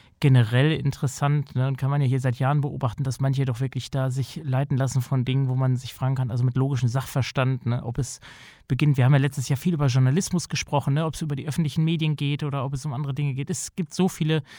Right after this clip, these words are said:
Meinungen und Verirrungen und, ähm, ja, natürlich ist vielleicht eine Meinung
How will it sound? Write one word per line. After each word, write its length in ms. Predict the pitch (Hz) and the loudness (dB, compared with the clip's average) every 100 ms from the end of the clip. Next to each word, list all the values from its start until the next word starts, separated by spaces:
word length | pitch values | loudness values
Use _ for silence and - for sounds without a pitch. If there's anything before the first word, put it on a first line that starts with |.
| - - _ | -20 -20 _
Meinungen 580 | 127 127 147 175 156 147 | 4 4 6 4 2 0
und 140 | 120 | -2
Verirrungen 640 | - 139 139 151 147 143 143 - - - | -4 -4 -2 2 4 2 0 -8 -20 -10
und, 580 | - 139 139 139 - - | 0 2 4 2 -2 -8
ähm, 480 | 135 139 139 139 131 117 | -4 -2 -2 -2 -2 -2
ja, 160 | 123 | 0
natürlich 460 | 160 143 240 196 - | 2 2 0 -2 -2
ist 420 | 156 - - - 160 | -4 -4 -8 -12 -14
vielleicht 360 | 151 147 147 - | -4 -2 0 -2
eine 180 | 151 156 | 0 2
Meinung 420 | 147 147 156 143 | 4 4 2 -2